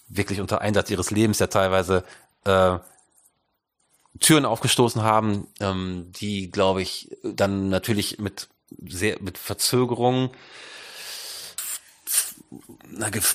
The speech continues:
be-, gewisse Befreiung und Liberalisierung der Gesellschaft bewirkt haben. So. Und ich glaube, dass, ähm, allerdings glaube ich auch, dass, dass zum Beispiel, was ich eben angesprochen hatte, diese neunziger,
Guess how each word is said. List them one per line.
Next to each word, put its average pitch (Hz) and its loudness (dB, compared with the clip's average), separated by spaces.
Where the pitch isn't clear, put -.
be-, 104 -2
gewisse 113 2
Befreiung 104 0
und 92 -4
Liberalisierung 104 4
der 90 2
Gesellschaft 92 0
bewirkt 76 -12
haben. 80 -14
So. 78 -12
Und 92 -6
ich 90 -4
glaube, 107 4
dass, - -2
ähm, 90 -4
allerdings 143 2
glaube 147 4
ich 143 4
auch, 151 6
dass, - 0
dass - 2
zum 131 2
Beispiel, 127 2
was 110 -4
ich - -8
eben 101 -4
angesprochen 113 -4
hatte, 127 -2
diese 104 -2
neunziger, 120 2